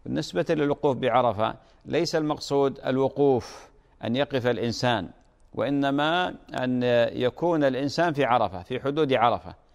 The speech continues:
سمي وقوفاً لأن المقام مقام وقوف لله عز وجل، وتعظيم وتمجيد وتقديس ودعاء وذكر و-، و-، و-، واستغلال هذه الفرصة، لأن هذا يوم يباهي الله عز وجل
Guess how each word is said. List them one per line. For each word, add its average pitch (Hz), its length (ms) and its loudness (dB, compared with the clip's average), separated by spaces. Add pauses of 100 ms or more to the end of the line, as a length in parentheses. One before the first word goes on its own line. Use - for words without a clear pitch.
(200)
سمي 151 440 -4
وقوفاً 135 500 -2
لأن 131 640 0 (460)
المقام 139 540 0
مقام 143 380 0
وقوف 135 440 0
لله 120 400 0
عز 104 320 -4
وجل، 104 440 0 (1160)
وتعظيم 117 720 -2
وتمجيد 127 680 -2
وتقديس 123 720 -4
ودعاء 110 640 2
وذكر 113 500 0 (480)
و-، 123 140 -2
و-، 120 480 0
و-، 117 40 0 (120)
واستغلال 120 1120 0 (360)
هذه 131 380 0
الفرصة، 123 420 -2
لأن 117 320 -2
هذا 135 340 0
يوم 139 280 2
يباهي 127 440 0
الله 131 180 0
عز 110 300 -2
وجل 117 440 2